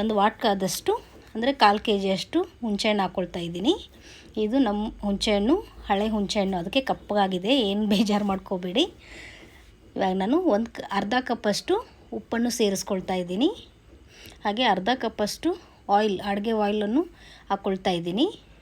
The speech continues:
ಅರ್ಧ ಕಪ್ಪಷ್ಟು ಹಾಕ್ಕೊಳ್ತಾ ಇದ್ದೀನಿ. ಹಾಕ್ಕೊಂಬಿಟ್ಟು ಇವಾಗ ಮುಚ್ಚಳ ಮುಚ್ಕೊಂಡು, ಮುಚ್ಚಿಬಿಟ್ಟು ಇದನ್ನು ನಾಲ್ಕರಿಂದ ಐದು ಸೀಟಿ ತೊಗೋಬೋದು. ತುಂಬಾ ಬೇಗ ಸಾಫ್ಟ್ ಆಗುತ್ತೆ. ಇವಾಗ ನಾನು ಪಕ್ಕದಲ್ಲಿ ಅದು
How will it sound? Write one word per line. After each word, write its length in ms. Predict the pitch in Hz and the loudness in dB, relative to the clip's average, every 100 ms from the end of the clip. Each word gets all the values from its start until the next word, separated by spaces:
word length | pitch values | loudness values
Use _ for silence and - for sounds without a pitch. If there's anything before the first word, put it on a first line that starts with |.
| - - - - - - - - - - - - - - - - 202 | -20 -20 -20 -20 -20 -20 -20 -20 -20 -20 -20 -20 -20 -20 -20 -10 -4
ಅರ್ಧ 160 | 196 208 208 | -2 0 -2
ಕಪ್ಪಷ್ಟು 380 | 202 202 196 - | -2 -2 -4 -4
ಹಾಕ್ಕೊಳ್ತಾ 340 | 170 175 170 170 | -4 -6 -6 -6
ಇದ್ದೀನಿ. 160 | 214 196 | -2 -2
ಹಾಕ್ಕೊಂಬಿಟ್ಟು 520 | 202 208 185 175 339 403 - - - - | -2 0 -2 -2 -4 -6 -10 -20 -20 -6
ಇವಾಗ 120 | 214 226 220 | -2 0 -2
ಮುಚ್ಚಳ 280 | 208 240 226 226 | -2 0 2 2
ಮುಚ್ಕೊಂಡು, 480 | 202 - 190 175 294 - - - - - - - - - - 233 | -2 0 0 2 0 -2 -10 -20 -20 -20 -20 -20 -20 -20 -2 0
ಮುಚ್ಚಿಬಿಟ್ಟು 480 | 247 - 214 - 302 - - - - - - - | 0 0 0 2 2 0 -16 -20 -20 -20 -10 -2
ಇದನ್ನು 220 | 202 240 294 196 | 2 4 8 8
ನಾಲ್ಕರಿಂದ 580 | 185 190 - 190 208 359 - - - - - - - - - - - - - | 8 4 0 0 2 2 0 -18 -20 -20 -20 -20 -20 -20 -20 -20 -20 -6 0
ಐದು 140 | 208 208 - | 0 0 -2
ಸೀಟಿ 280 | 220 214 214 | -2 0 2
ತೊಗೋಬೋದು. 540 | 196 190 180 175 214 403 - - | 4 4 2 0 2 2 0 -6
ತುಂಬಾ 200 | 214 208 202 220 202 | -2 0 0 0 0
ಬೇಗ 180 | 190 196 220 - | 0 0 -2 2
ಸಾಫ್ಟ್ 320 | 190 - - | 0 0 -4
ಆಗುತ್ತೆ. 300 | 165 160 285 349 - - - - - | -4 -2 0 -2 -4 -20 -20 -14 -4
ಇವಾಗ 160 | 202 196 | -2 0
ನಾನು 140 | 196 196 | 0 2
ಪಕ್ಕದಲ್ಲಿ 460 | 208 233 202 196 311 | 2 2 0 2 4
ಅದು 100 | 214 | 2